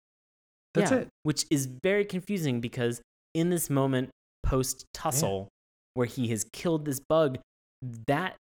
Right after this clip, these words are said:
Speaker 2: that gunshot is what triggered Lady Mantis to come a running
Speaker 1: Right.
Speaker 2: to assist. He has been firing off hundreds of rounds
Speaker 1: Exactly.
Speaker 2: at this point. He has, like,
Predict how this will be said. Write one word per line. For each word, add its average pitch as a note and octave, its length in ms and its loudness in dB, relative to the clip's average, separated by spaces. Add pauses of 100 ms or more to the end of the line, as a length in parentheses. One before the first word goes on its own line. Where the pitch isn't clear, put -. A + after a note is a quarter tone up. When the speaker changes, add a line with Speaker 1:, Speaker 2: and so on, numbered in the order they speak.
Speaker 2:
that C#3 380 -2
gunshot A#2 680 0 (260)
is A#2+ 180 -2
what A#2+ 240 0 (280)
triggered B2 500 0
Lady C3 240 2
Mantis A2 480 0
to - 80 -10
come A2 420 -2
a G#2+ 120 0
running G#2+ 500 0
Speaker 1:
Right. G#2 80 -10 (340)
Speaker 2:
to A#2 280 -4
assist. - 460 -2 (400)
He A3 160 2
has B3 180 0
been A#3 180 -4 (100)
firing D3 400 2
off A#2 200 0 (300)
hundreds D3 600 0
of A2 160 -2
rounds A2+ 360 4
Speaker 1:
Exactly. G2 40 -10
Speaker 2:
at - 80 -18
this G2 160 -8
point. F2+ 360 -14 (600)
He F#3 180 -2
has, F3 180 0
like, C3+ 160 0